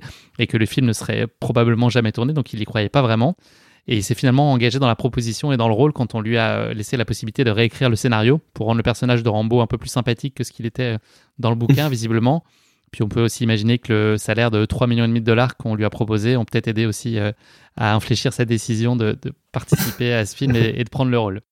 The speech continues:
Speaker 2: Ouais, surtout quand je pense aux acteurs que tu viens de me citer, j'ai du mal à les imaginer dans le rôle, quoi. Quand tu imagines un Dustin Hoffman en Rambo, euh,
Speaker 1: Ouais,
Speaker 2: ça aurait
Speaker 1: John
Speaker 2: pas été le
Speaker 1: Travolta
Speaker 2: même.
Speaker 1: aussi, ça aurait été étonnant,
Speaker 2: Ouais,
Speaker 1: ouais.
Speaker 2: Travolta aussi.
Speaker 1: <laughs> Un Rambo qui danse, euh, le disco. <laughs>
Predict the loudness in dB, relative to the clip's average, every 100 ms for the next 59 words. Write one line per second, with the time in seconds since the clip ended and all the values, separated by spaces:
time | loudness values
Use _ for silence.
0 | -4 2 2 2 0 2 2 0 -6 -10
1 | -10 -10 -4 0 2 4 4 4 2 0
2 | -4 0 2 4 2 0 2 2 4 2
3 | 0 -2 -2 0 2 2 2 2 0 0
4 | 2 2 2 2 2 2 0 -4 -6 -8
5 | -6 -4 -2 -2 0 0 0 0 0 0
6 | 2 2 2 2 2 2 -2 -6 -14 _
7 | _ _ _ -6 -2 -2 0 0 0 2
8 | 2 0 -2 -6 -12 -8 -10 -8 -4 2
9 | 4 2 2 2 4 4 2 0 -4 -4
10 | -6 -6 -8 -4 -4 -2 -2 -2 -2 -2
11 | -2 -6 -6 -6 -8 -8 -10 -10 -10